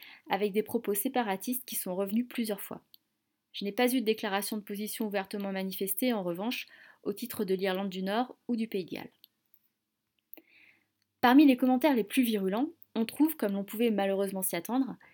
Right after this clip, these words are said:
des propos nationalistes de bas étage, souvent agressifs, vulgaires et violents, et l'expression satisfaite des populismes les plus primaires.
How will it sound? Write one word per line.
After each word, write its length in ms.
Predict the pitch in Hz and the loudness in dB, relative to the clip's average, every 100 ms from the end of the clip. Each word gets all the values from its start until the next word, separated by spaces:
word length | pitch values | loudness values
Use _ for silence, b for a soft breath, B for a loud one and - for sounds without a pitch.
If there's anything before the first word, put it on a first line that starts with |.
| b b | b b
des 160 | 190 226 | 0 0
propos 360 | - 269 - 294 | 2 0 4 4
nationalistes 680 | 247 - 240 226 269 - | 4 4 2 4 2 0
de 160 | 196 180 | -2 2
bas 220 | 180 214 | 2 4
étage, 400 | 202 196 190 226 254 | 2 0 -4 -4 -10
souvent 380 | - - 233 220 | -10 -4 0 2
agressifs, 600 | 190 185 185 - 233 - - | 2 0 -2 -4 -8 -10 -12
vulgaires 500 | 190 220 220 226 233 - | -6 -4 2 2 2 -2
et 80 | 202 | 0
violents, 340 | 190 180 240 B B B B _ - | 2 0 -6 B B B B _ 2
et 80 | |
l'expression 420 | 220 - 262 247 226 | 2 2 -2 -2 -2
satisfaite 520 | 254 247 226 262 226 | -2 -2 -2 -2 -2
des 100 | 196 | -2
populismes 580 | 220 220 208 233 - 202 | -2 -4 -6 -6 -6 -6
les 80 | |
plus 160 | 185 - | -6 -10
primaires. 460 | - 196 165 - | -8 -8 -8 -12